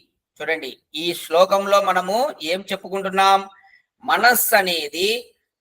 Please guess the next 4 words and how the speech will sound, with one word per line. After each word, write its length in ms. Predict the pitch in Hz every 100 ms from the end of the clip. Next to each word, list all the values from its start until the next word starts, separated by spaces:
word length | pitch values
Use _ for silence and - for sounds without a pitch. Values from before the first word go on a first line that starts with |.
| 120
ఎవని 400 | 160 185 262 277 254
చేత 260 | 220 208 240 254 -
ప్రేరితమైతా 800 | 185 214 240 233 220 202 190 175 160
ఉంది, 340 | 151 143 175